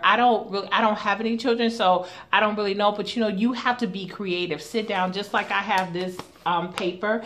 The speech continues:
I, this is actually my life binder. Um, you have to be creative in your life.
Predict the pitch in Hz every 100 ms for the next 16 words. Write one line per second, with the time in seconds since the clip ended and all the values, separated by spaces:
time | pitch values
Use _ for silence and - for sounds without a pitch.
0 | - - 208 196 233 277 226 208 - 202
1 | 180 165 165 151 180 180 165 156 170 175
2 | 185 185 185 - - 180 175 165 160 147
3 | - _ _ _ _ _ _ - - 175
4 | 269 233 226 220 196 185 220 180 175 165
5 | 160 165 160 143 156